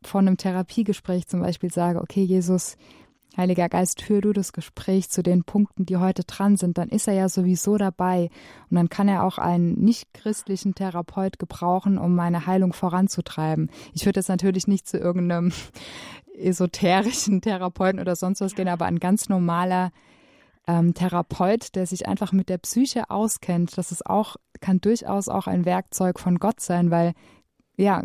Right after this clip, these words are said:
Speaker 1: Gott selbst hat unsere Psyche ja so geschaffen, wie sie ist. Und jemand, der sich mit der Psyche auskennt, hat auch die Kompetenz, ähm, ja, Gottes Werkzeug zu sein. Und ich glaube wirklich, dass, dass Gott sie da auch schützt und davor bewahrt, dass das jemand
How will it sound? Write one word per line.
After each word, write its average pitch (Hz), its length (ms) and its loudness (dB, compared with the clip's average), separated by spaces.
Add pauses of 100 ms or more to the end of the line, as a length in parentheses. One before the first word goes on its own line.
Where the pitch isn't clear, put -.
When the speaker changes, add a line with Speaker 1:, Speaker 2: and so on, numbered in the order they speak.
Speaker 1:
Gott 180 220 -4
selbst 196 300 0
hat 196 100 0
unsere - 300 -2
Psyche 220 360 2
ja 175 140 0
so 180 160 -2
geschaffen, 196 480 -2
wie 175 80 -2
sie 180 120 -4
ist. - 260 -6
Und 175 120 2
jemand, 175 260 2
der 175 80 -2
sich - 180 -8
mit 180 120 0
der 170 80 -4
Psyche - 460 0
auskennt, 190 580 0
hat - 140 -6
auch 180 280 0
die - 100 -8
Kompetenz, - 800 0 (640)
ähm, 175 540 2
ja, 175 280 0
Gottes 170 340 -2
Werkzeug - 540 -2
zu - 100 -6
sein. 156 480 2 (260)
Und 165 100 2
ich 165 100 -2
glaube 180 240 4
wirklich, 180 300 -2
dass, 165 260 -4
dass - 220 -6
Gott - 180 -2
sie 175 120 -6
da 170 160 -2
auch - 180 -4
schützt - 460 -6
und 170 120 2
davor 165 280 0
bewahrt, 160 480 -2
dass 151 160 -10
das 160 180 -6
jemand 160 400 0